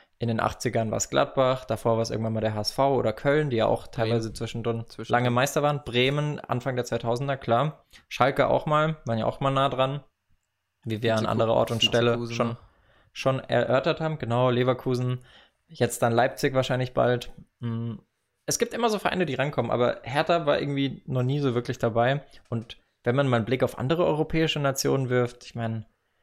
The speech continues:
Speaker 1: Madrid braucht man nicht erklären. Die, pff, Real Madrid, Rekordmeister, Rekord-Champions-League-Sieger.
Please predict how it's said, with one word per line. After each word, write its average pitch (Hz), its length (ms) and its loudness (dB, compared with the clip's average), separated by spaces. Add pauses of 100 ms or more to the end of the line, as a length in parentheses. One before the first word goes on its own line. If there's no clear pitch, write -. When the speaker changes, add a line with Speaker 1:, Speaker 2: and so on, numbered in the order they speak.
(340)
Speaker 1:
Madrid 120 480 2
braucht 131 240 2
man 127 80 2
nicht 123 140 0
erklären. 127 640 2 (240)
Die, 113 180 0 (260)
pff, - 280 -10 (220)
Real 110 200 -2
Madrid, 123 560 0 (240)
Rekordmeister, 131 640 -2
Rekord-Champions-League-Sieger. 123 1000 -2